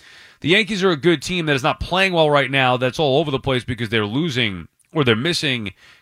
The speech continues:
key parts, especially Aaron Judge, obviously.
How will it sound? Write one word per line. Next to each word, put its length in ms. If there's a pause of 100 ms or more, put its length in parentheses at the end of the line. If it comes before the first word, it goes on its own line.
key 220
parts, 380
especially 460
Aaron 220
Judge, 320
obviously. 440